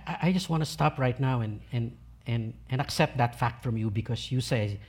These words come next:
that Jesus is the only one that saves." And so, Lord, I'm here right now. I bow my head and I pray to you. Lord Jesus,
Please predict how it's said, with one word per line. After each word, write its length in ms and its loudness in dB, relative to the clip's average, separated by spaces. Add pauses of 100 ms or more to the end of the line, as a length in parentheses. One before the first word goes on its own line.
(360)
that 180 0
Jesus 320 2
is 80 0
the 80 -2
only 280 2
one 200 0
that 120 -4
saves." 540 -8 (1160)
And 100 2
so, 120 4
Lord, 360 4 (360)
I'm 100 2
here 180 4
right 240 2
now. 200 -4 (920)
I 120 2
bow 200 2
my 140 0
head 260 -4 (1600)
and 140 0
I 60 0
pray 240 -2
to 120 -6
you. 160 -4 (1500)
Lord 220 2
Jesus, 600 -4